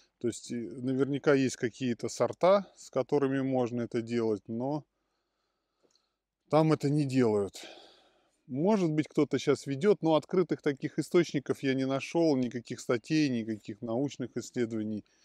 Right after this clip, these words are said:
Делает кто-то щас в Сибири это и нет. Я это увидел на Ютубе. Есть, э, э, румыны, итальянцы. В основном они занимаются как раз, э, выращиванием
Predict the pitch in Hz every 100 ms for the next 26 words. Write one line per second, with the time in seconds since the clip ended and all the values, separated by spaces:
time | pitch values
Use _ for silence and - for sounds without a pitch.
0 | _ _ _ _ - 113 143 131 - -
1 | 131 123 - 123 - 123 113 113 110 117
2 | 113 104 98 _ - - - - - 156
3 | 208 185 175 165 151 147 156 170 143 143
4 | 139 131 120 - - - 127 139 143 -
5 | 220 226 208 190 147 131 135 135 - -
6 | 131 123 - _ 113 113 110 113 131 151
7 | 214 208 180 147 120 117 127 139 175 185
8 | 165 - 147 120 _ _ _ _ _ -
9 | 123 - 143 139 135 120 110 110 135 123
10 | 120 120 127 123 110 - 110 104 - _
11 | _ _ _ _ - 107 - 123 117 -
12 | - 110 104 101 101 92 73 92 - _
13 | 110 113 120 120 - 113 113 104